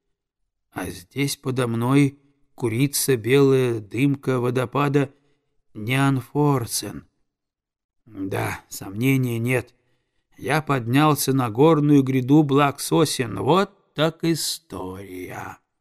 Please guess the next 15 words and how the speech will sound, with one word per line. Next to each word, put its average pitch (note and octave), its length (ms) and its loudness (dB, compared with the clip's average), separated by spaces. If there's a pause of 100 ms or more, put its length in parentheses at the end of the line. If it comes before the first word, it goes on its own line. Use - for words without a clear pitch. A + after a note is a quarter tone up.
(880)
Когда C#3+ 360 2
они F3+ 160 2
взобрались D3+ 680 2 (500)
на C3 140 -2
самую D#3 400 6
высокую C3+ 500 2
вершину, F3 640 0 (460)
лошадь, D#3 640 4 (160)
словно C#3 520 4
желая C3+ 400 4
спрятаться, F3 800 -2 (440)
остановилась D3+ 920 4 (120)
за C#3 220 0
густой D3 500 4
елью. A2 560 0